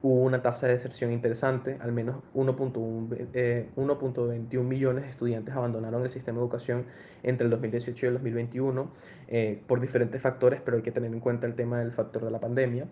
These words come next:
eh, y claramente muchos de, de, de los estudiantes se vieron afectados también por el servicio del internet, que como sabemos en Venezuela no es el más idóneo, también como lo presentamos en el informe.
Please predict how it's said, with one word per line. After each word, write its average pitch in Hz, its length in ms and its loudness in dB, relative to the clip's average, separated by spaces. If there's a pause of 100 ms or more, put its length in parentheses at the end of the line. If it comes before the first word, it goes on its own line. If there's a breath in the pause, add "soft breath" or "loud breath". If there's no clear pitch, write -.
(400 loud breath)
eh, 120 320 4
y 113 300 2
claramente 131 580 4
muchos 127 380 -2
de, 113 240 2
de, 107 500 -6 (140)
de 113 160 -2
los 127 120 -4
estudiantes 127 380 -2
se 139 80 0
vieron 123 160 2
afectados 123 380 -2
también 135 240 0
por 127 80 0
el 110 80 -2
servicio 104 320 -4
del 117 100 0
internet, 127 560 -2 (300 loud breath)
que 127 120 4
como 120 220 0
sabemos 120 380 0
en 131 80 0
Venezuela 117 520 0
no 120 280 0
es 113 280 -10
el 120 140 4
más 117 160 -6
idóneo, 127 380 4
también 117 320 -2
como 123 180 -2
lo 120 140 0
presentamos 120 480 -6
en 113 80 -6
el 98 80 -8
informe. - 340 -14